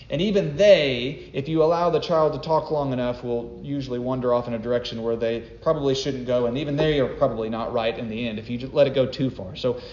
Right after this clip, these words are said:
uh, th-, that's something of what you get here in this last section of Job. Okay? Th-, they've talked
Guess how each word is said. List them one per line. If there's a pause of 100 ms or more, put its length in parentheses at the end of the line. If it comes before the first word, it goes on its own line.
(120)
uh,
th-,
that's
something
of
what
you
get
here (420)
in
this
last
section
of (320)
Job. (300)
Okay? (160)
Th-,
they've
talked